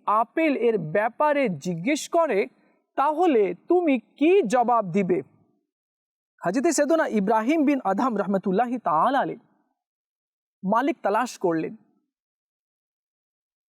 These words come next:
খুঁজে পেলেন। এক মহিলা ছিল, তাকে বললেন, "আমি আপনার বৃক্ষের একটি আপেল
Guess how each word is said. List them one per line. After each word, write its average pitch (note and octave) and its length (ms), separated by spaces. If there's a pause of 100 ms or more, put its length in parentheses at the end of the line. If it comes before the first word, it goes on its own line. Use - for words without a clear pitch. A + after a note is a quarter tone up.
(120)
খুঁজে D#4+ 300
পেলেন। G3+ 380 (300)
এক D#4+ 160
মহিলা D#4 440
ছিল, A#3 300 (540)
তাকে D#4+ 280
বললেন, D4+ 500 (760)
"আমি D#4+ 480 (640)
আপনার A#3+ 540 (1200)
বৃক্ষের D#4 420
একটি C4 280 (120)
আপেল C4+ 400